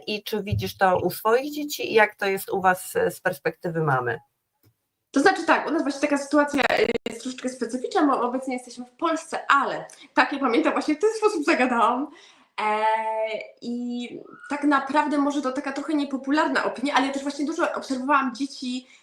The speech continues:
Speaker 2: że tak powiem, moich znajomych, dzieci, z którymi pracowałam, bo właśnie też pracowałam przy wielu projektach z dziećmi dwujęzycznymi, czy nawet na takich prywatnych korepetycjach jeden na jeden. E, i, e, wydaje mi się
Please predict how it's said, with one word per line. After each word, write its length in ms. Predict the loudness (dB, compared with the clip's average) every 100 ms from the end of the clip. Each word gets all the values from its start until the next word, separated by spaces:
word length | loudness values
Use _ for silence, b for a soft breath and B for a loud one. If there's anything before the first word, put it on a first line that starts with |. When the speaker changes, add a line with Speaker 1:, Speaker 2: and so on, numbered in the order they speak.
| -8
Speaker 2:
że 40 | -2
tak 160 | -2
powiem, 280 | 0 0 2
moich 180 | 2 2
znajomych, 600 | 4 4 4 2 0 -2
dzieci, 420 | -6 -12 -14 -14
z 100 | -12
którymi 240 | -4 -2 0
pracowałam, 760 | -2 -2 0 4 4 4 0
bo 80 | -8
właśnie 280 | -10 -8 -10
też 100 | -10
pracowałam 400 | -14 -6 -4 -4
przy 120 | -6
wielu 180 | -6 -6
projektach 420 | -4 -4 -4 -10
z 120 | -10
dziećmi 240 | -10 -8 -8
dwujęzycznymi, 760 | -4 -4 -4 -8 -6 -6 -8 B B
czy 120 | -2 0
nawet 180 | 2
na 60 | 0
takich 260 | -6 -10 -12
prywatnych 540 | -4 0 0 -2 -8
korepetycjach 640 | -6 -6 -8 -10 -8 -8
jeden 240 | -6 -6 -6
na 100 | -4
jeden. 340 | -4 -4 -6 -8 B B B B -12 0
E, 380 | 4 4 4 0
i, 420 | -2 -2 0 -2 2
e, 220 | 2 2
wydaje 480 | 0 2 4 2 0
mi 140 | -2
się 480 | -6 -6 -4 -2